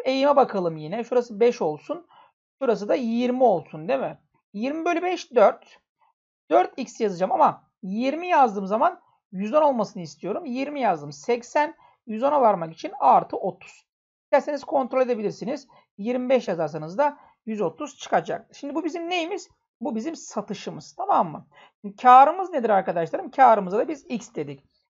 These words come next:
Pekala. Ne diyor? Yüzde yirmi beş kar etmek için. Şimdi ben X lira kar ettiysem bir üründen bu ürünü kaç liraya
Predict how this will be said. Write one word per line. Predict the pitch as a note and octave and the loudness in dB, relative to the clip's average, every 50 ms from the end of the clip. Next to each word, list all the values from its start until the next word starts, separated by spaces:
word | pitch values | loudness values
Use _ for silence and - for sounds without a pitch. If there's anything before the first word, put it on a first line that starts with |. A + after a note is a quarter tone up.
| _ - | _ -6
Pekala. | - F#4 F#4 - D#4 A#3+ F#3 E3 - - - _ _ _ _ - | -6 -4 2 6 6 6 6 4 0 -4 -6 _ _ _ _ -10
Ne | - A#3+ F4+ F#4+ F#4+ | -6 -4 -4 -4 -4
diyor? | D#4+ C#4+ F4 A4+ B4 - _ _ _ _ _ | -4 -2 -2 -4 -4 -6 _ _ _ _ _
Yüzde | A#3+ G3+ A3 A#3+ A#3+ A#3 A3 F4 | -10 -6 -6 -6 -6 -4 -4 -4
yirmi | F4+ D4+ C#4 C#4+ C#4+ D4 D4 D4+ | -2 -2 -4 -4 -6 -6 -4 -4
beş | F4+ G4 - - - _ - - | -4 -4 -4 -6 -12 _ -12 -2
kar | C4+ C#4 D#4 E4 | 4 6 6 8
etmek | D#4+ C#4 - - - G#3 F#3 D#3 | 6 4 2 0 -8 -10 -8 -8
için. | D#3+ - - - - | -10 -14 -14 -16 -16
Şimdi | - - - F#4 F#4 D4 G3 - _ _ _ - - - _ - | -16 -20 -20 -12 -4 -4 -4 -4 _ _ _ -20 -20 -20 _ -2
ben | A#3+ C#4 D4+ D#4+ _ _ - | -2 -2 -2 -2 _ _ -12
X | D4+ C#4+ - - _ - | -12 -12 -12 -12 _ 2
lira | C4+ C#4 C#4+ C#4 | 4 4 4 2
kar | - B3+ A#3 A#3+ C4 - - | 2 0 4 4 4 2 2
ettiysem | F#3 F3+ F3+ _ _ - A#3+ A3+ - - F3 F3 G#3 G#3 E3+ | -6 -8 -8 _ _ -8 -8 -8 -4 0 0 0 0 0 -6
bir | F#3+ - - | -10 -6 -6
üründen | G3 F3 F3 F3 E3+ E3+ F#3+ E3+ D3 C#3 - _ _ _ _ _ _ _ - | -6 -6 -6 -6 -4 0 0 0 0 0 -8 _ _ _ _ _ _ _ -8
bu | F#3 F#3 A3+ F4 G#4 - G#4+ | -6 -4 -2 -2 -4 -4 -4
ürünü | D#4+ D#4+ D#4 D4+ C#4 C4+ C#4+ G4 - _ _ _ _ _ _ _ _ _ _ | -2 -2 -2 -2 0 -2 -2 -4 -4 _ _ _ _ _ _ _ _ _ _
kaç | - - D#4+ F4 E4+ - - - - _ _ _ _ _ _ _ - | -2 2 2 2 2 0 -12 -16 -16 _ _ _ _ _ _ _ -10
liraya | F#3 F#3 F#3+ G3 G#3 A3+ A#3+ A#3+ A#3 A3+ A3+ A3+ A#3 C4 - - _ | -8 -6 -6 -4 -2 2 6 6 8 8 8 6 6 4 2 -2 _